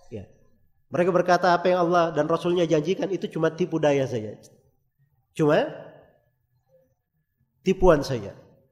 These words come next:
Nah, ini kaum munafikin. Seperti itu kondisi dan keadaan mereka. Jadi riaknya itu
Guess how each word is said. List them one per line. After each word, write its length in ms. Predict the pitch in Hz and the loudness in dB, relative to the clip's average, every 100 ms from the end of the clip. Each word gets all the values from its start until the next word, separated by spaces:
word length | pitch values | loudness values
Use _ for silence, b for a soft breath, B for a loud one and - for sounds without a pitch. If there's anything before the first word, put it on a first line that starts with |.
| _ | _
Nah, 80 | 180 | 2
ini 160 | 269 320 - - - - | 2 0 -8 -18 -20 2
kaum 220 | 240 277 | 4 6
munafikin. 500 | 247 220 202 160 120 - - - b b b b | 8 6 4 -4 -4 -8 -18 -20 b b b b
Seperti 400 | - 165 196 254 | -8 -2 0 2
itu 80 | 254 | 2
kondisi 560 | 214 190 196 254 311 160 | 2 2 0 -2 -6 0
dan 160 | 165 | 2
keadaan 400 | 180 180 180 156 | 2 2 2 2
mereka. 320 | 160 139 104 98 - - - _ | 2 0 -2 -8 -14 -18 -20 _
Jadi 560 | - 214 311 311 - - | 4 6 6 0 -8 -6
riaknya 560 | 202 269 285 277 240 247 | 0 4 4 4 6 6
itu 320 | 262 339 | 6 0